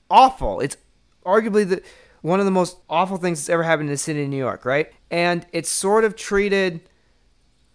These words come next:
not heavily enough, and it's, they use the same music as the beginning. There's sort of this upbeat fighting music. It doesn't fit. And then they sort of insulate their characters from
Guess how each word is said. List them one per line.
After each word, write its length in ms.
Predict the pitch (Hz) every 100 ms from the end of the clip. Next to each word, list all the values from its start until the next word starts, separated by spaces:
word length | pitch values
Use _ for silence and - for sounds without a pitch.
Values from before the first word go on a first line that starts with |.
| _ _ _
not 640 | - 139 147 165 285 - - _ _ _
heavily 560 | 170 185 220 226 240
enough, 520 | 240 254 262 277 - -
and 100 | 160
it's, 260 | 160 160 -
they 140 | 175
use 340 | 165 160 190 175
the 60 |
same 260 | 170 190 175
music 380 | 165 175 170 170
as 100 | 151
the 80 |
beginning. 440 | 143 143 156 175 180
There's 160 | 160
sort 140 | - 156
of 100 | 147
this 140 | 127 -
upbeat 420 | 160 - 170 147
fighting 540 | - - 139 165 180
music. 460 | 180 190 180 190 185
It 100 | 147
doesn't 360 | 165 156 131 -
fit. 500 | - 196 220 - - - - - -
And 160 | 151 160
then 340 | 165 156 151 - _ _ _ -
they 100 | 156
sort 300 | - 208 180
of 80 | 151
insulate 540 | 165 175 214 196 185
their 160 | 170 147
characters 920 | - 165 175 175 190 190 185 - - _
from 640 | _ - 185 185 190 190